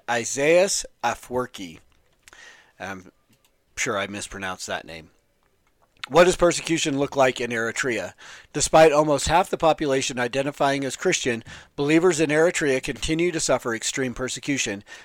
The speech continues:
making it still one of the hardest places in the world to follow Jesus. The government recognizes only three denominations, Orthodox, Catholic, and Lutheran. Those not part of these groups are at risk of severe persecution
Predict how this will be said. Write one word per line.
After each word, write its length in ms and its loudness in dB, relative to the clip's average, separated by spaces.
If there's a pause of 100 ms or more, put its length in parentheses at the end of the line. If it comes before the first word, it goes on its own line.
(100)
making 300 0
it 120 -2
still 260 4
one 140 0
of 80 -6
the 100 -4
hardest 380 0
places 360 -2
in 100 -4
the 80 -6
world 280 -6
to 60 -16
follow 300 -2
Jesus. 540 -8 (400)
The 80 -2
government 420 6
recognizes 640 2
only 240 -2
three 320 0
denominations, 880 -2 (100)
Orthodox, 680 4 (240)
Catholic, 640 2
and 220 -8
Lutheran. 480 -6 (380)
Those 320 4
not 260 4
part 240 6
of 80 -4
these 240 0
groups 320 0
are 160 2
at 80 -8
risk 300 -2
of 100 -4
severe 320 -4
persecution 760 -4